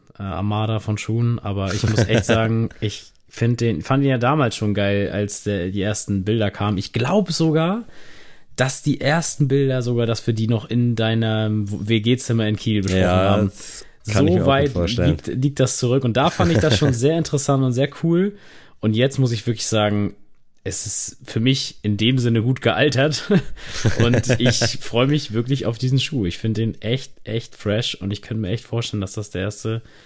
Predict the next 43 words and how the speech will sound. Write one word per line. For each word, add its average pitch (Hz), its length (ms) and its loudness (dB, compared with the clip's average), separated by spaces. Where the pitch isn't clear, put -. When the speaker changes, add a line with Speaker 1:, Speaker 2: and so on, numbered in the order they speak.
Speaker 1:
graue 139 260 2
New 202 120 2
Balance 220 340 0
an 131 60 0
meinem 120 160 0
Fuß 110 240 -4
wird. 92 220 -2
So. 185 200 4
Speaker 2:
Wird 101 160 4
Zeit, 85 360 2
wirklich. 82 440 -4
Speaker 1:
Jetzt, 165 300 2
Speaker 2:
Wird - 80 -6
absolut 82 260 -6
Speaker 1:
Sammy, 151 300 2
Speaker 2:
Zeit. 143 100 -2
Speaker 1:
musst 139 260 0
du 165 80 4
aber 120 160 2
auch 110 120 0
mal 107 160 0
was 104 260 -2
liefern. 117 360 0
Und 113 120 0
zwar 113 560 -2
Speaker 2:
Ja, 117 160 2
ich 113 100 0
hab 113 160 2
auch 127 140 0
noch 123 100 4
hier 107 120 2
eine 101 220 4
Kleinigkeit 98 500 0
für 104 40 2
euch 92 120 0
mitgebracht, 98 500 0
Speaker 1:
Richtig. 98 180 -2
Speaker 2:
äh, 90 560 0
will 95 100 2
ich 95 120 2
aber 90 100 2
auch 90 140 0
nur 92 340 2